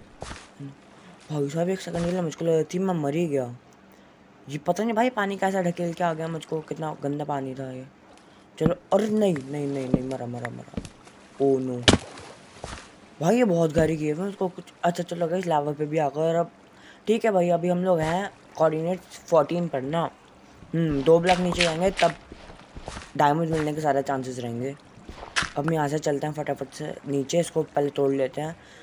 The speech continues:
मैं सोच रहा हूँ पहले check कर लूँ कहीं नीचे लावा। भाई, ये gravel क्यों है यार? Gravel को भी तोड़ो। ये, अ, टूट गया। चलो guys, ठीक है भाई, फटाफट से तोड़ लिया। बस ना हमारे नीचे लावा ना, क्योंकि नीचे obsidian है। ठीक है भाई, लावा तो होना ही था यहाँ पे,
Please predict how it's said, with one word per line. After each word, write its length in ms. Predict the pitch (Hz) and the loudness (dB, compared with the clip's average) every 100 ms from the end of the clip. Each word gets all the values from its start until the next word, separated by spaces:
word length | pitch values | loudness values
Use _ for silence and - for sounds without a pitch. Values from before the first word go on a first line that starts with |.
| - | -2
मैं 60 | 185 | 2
सोच 160 | 190 196 | 2 2
रहा 80 | |
हूँ 80 | 214 | 4
पहले 140 | 214 202 | 4 2
check 240 | 185 180 | 0 2
कर 140 | 180 | 2
लूँ 100 | 170 175 | 2 0
कहीं 120 | 180 | 0
नीचे 260 | 175 156 | 0 -2
लावा। 360 | 165 147 139 160 - - | 0 2 2 0 -4 -4
भाई, 200 | 139 185 | -2 -2
ये 120 | 202 | -2
gravel 400 | 143 127 127 147 | -2 0 0 0
क्यों 200 | 151 127 | -2 -6
है 60 | 113 | -4
यार? 260 | 127 135 - - - - - - | -2 -4 -6 -20 -20 -20 -16 0
Gravel 240 | 165 190 | 4 4
को 100 | 180 | 2
भी 100 | 165 | 0
तोड़ो। 340 | 139 123 123 117 - | 0 -2 -2 -4 -4
ये, 220 | 135 151 | 0 2
अ, 300 | 165 - 127 117 - - - | 2 -2 -6 -6 -4 -4 -2
टूट 160 | 175 151 | 0 2
गया। 100 | 143 | 2
चलो 280 | 135 147 127 | 2 -2 -2
guys, 280 | 113 113 - - - - - - | -6 -12 -18 -20 -20 -20 -20 -8
ठीक 120 | 165 | -2
है 80 | 170 | 0
भाई, 120 | 175 | 0
फटाफट 360 | 175 165 156 151 | -2 -4 -4 -4
से 80 | 160 | -4
तोड़ 220 | 156 147 | -2 -2
लिया। 200 | 147 165 | 0 0
बस 180 | 175 170 | 0 0
ना 140 | 190 | -2
हमारे 300 | 208 190 185 | 2 2 2
नीचे 200 | 165 170 | 2 0
लावा 320 | 160 131 139 | 2 4 4
ना, 140 | 143 156 | 2 -2
क्योंकि 240 | 156 151 | -6 -4
नीचे 240 | 160 143 143 | -6 -2 -2
obsidian 480 | - 143 139 135 | -2 -4 -4 -4
है। 100 | 143 170 - - - - - - | -4 -6 -6 -10 -16 -20 -12 2
ठीक 180 | 202 202 | 2 4
है 100 | 180 | 2
भाई, 200 | 147 135 - - - - - - - - - | 0 -2 -8 -20 -20 -16 -16 -16 -18 -16 -6
लावा 400 | 123 127 127 139 | 0 2 2 2
तो 140 | 156 165 | 4 2
होना 260 | 147 143 | 0 -2
ही 60 | 156 | -4
था 120 | 156 | -4
यहाँ 260 | 156 147 139 | -4 -4 -4
पे, 160 | 156 | -2